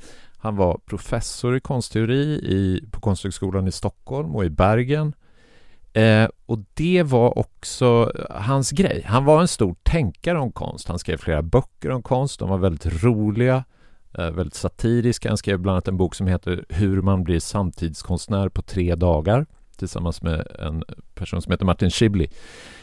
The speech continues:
Och han bloggade intensivt om konst och, och sa själv att han inte var särskilt hantverksskicklig. Och det kunde man ju ärligt talat se på vissa av hans, hans konstverk också, att det var inte hans styrka, att han var en, en stor tecknare eller målare eller något sånt här.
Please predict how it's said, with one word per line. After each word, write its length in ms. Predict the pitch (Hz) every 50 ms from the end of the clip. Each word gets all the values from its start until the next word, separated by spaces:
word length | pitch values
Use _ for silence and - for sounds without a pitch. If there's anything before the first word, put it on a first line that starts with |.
| - - - - - - -
Och 140 | - 101
han 160 | 120 117 104 92
bloggade 640 | 120 127 143 147 117 98 95 90 120 123 127 151
intensivt 600 | 147 135 131 117 - 120 117 - - 117 110 - -
om 100 | 104 101
konst 460 | - - 98 92 90 90 - - -
och, 260 | - - 113 - - - _
och 220 | - 127 117 - - - - -
sa 220 | - - 139 120
själv 480 | - - - - - 143 170 180 165 151
att 120 | 139 -
han 120 | - 131 127
inte 160 | 120 - 92
var 80 | 98
särskilt 320 | - - 95 85 - - -
hantverksskicklig. 1200 | - - 131 117 92 - - 92 90 - - - - 185 - - - - - - - - - - - - - _ - -
Och 80 | -
det 80 | 101 107
kunde 240 | - - 147 135 127
man 100 | 113 110
ju 60 | 104
ärligt 240 | 98 98 92 95 -
talat 280 | - 104 101 107 -
se 320 | - - - - 139 127 117
på 140 | - - 98
vissa 340 | 92 98 92 - - 131
av 120 | 117 104 110
hans, 240 | 82 - - - -
hans 220 | - 82 - -
konstverk 480 | - - 90 82 - - - - - -
också, 240 | - - - -
att 100 | 78 -
det 60 | - 101
var 140 | 98 98
inte 160 | 92 82 - 80
hans 180 | 76 80 -
styrka, 580 | - - - 101 90 80 - - - - - -
att 160 | 78 - -
han 120 | 82 80
var 120 | 80 78 76
en, 80 | 76 - -
en 120 | 78 71
stor 260 | 71 - - 95 76 - -
tecknare 600 | - 90 90 - - - 85 92 101 92 80 80
eller 140 | 80 82 82
målare 380 | 87 90 82 82 87 104 107
eller 100 | 101 95
något 100 | 90 82
sånt 180 | - - - -
här. 140 | - -